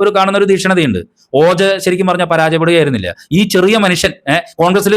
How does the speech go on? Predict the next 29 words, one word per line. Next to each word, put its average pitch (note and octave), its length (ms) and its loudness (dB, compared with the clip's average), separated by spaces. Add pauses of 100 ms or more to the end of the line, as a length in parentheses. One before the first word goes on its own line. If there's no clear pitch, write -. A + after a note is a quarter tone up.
ചെറിയ F#3+ 240 0
മനുഷ്യന്മാർ G3 460 0
ഒരുപാട് F#3+ 260 2
അത്ഭുതം F#3+ 300 -2
കാണിച്ച G3+ 180 -2
ആൾക്കാരുണ്ട്. G3+ 380 0 (280)
എ E3 100 2
കെ F3 140 -2
ആന്റണി F#3+ 240 2
അദ്ദേഹം F3+ 220 0
ഒരു F#3+ 40 -4
ചെറിയ F#3 220 0
മനുഷ്യനായിരുന്നു, F3 420 -4 (160)
പക്ഷെ - 140 -2
പ്രതിരോധ D3+ 300 0
മന്ത്രി D3+ 200 0
വരെ D#3 120 2
എത്തി. C#3 180 -6 (240)
രമേശ് G#3+ 300 2
ചെന്നിത്തല, F#3 280 0 (600)
നമ്മൾക്ക് D3+ 220 2
ഇവരൊക്കെ F#3 260 0
പറ്റിയിട്ട് G3+ 400 0 (160)
വിമർശനാത്മകമായ F#3+ 560 0
സമീപനങ്ങളുണ്ട്, G#3 560 0
പക്ഷെ G#3+ 240 -2
ഒരു G#3 80 0
രാഷ്ട്രീയ A3 320 0
പ്രസ്ഥാനത്തിന്റെ, G3+ 600 -2